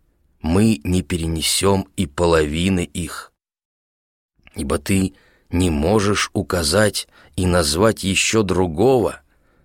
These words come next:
кто бы потерпел столь многие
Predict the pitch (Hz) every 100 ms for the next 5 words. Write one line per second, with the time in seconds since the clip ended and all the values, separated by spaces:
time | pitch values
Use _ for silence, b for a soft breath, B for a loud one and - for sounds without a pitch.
0 | - - 90 90 76 95 - 85 - 107
1 | 92 - - 101 92 82 80 90 113 90
2 | 85 71